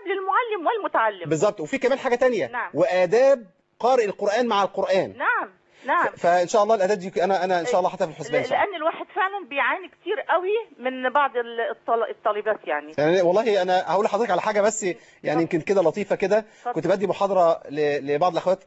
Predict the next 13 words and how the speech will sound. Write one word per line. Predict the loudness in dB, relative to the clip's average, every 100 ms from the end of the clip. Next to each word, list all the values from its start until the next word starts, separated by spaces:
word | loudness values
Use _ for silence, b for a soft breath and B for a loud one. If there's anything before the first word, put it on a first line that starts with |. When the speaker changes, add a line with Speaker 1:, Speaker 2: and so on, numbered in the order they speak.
| _
Speaker 2:
كان | -2 0
عددهم | 0 0
كبير | 0 0
بفضل | -2 2
الله | 2
تعالى، | 2 2 0 -2
Speaker 1:
نعم. | -12 -10
Speaker 2:
وبديهم | 0 2 2 0
في | 2
دار | 2 2
من | -2
دور | -4
القرآن. | -4 -2 0 0 -2